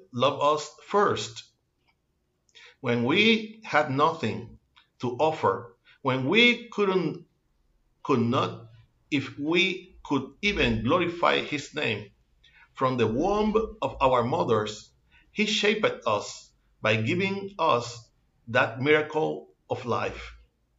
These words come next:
Unfortunately, human beings have short memories. He very easy forgets what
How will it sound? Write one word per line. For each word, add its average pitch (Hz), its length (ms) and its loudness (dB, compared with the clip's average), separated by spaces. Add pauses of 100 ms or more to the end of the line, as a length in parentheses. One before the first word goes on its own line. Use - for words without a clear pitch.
(460)
Unfortunately, 117 1000 -6 (640)
human 185 260 0
beings 156 480 -2
have - 240 -4
short 123 400 6
memories. 117 640 -2 (1120)
He 214 480 -4 (600)
very 175 360 2
easy 202 480 0
forgets - 840 -2 (600)
what 120 480 0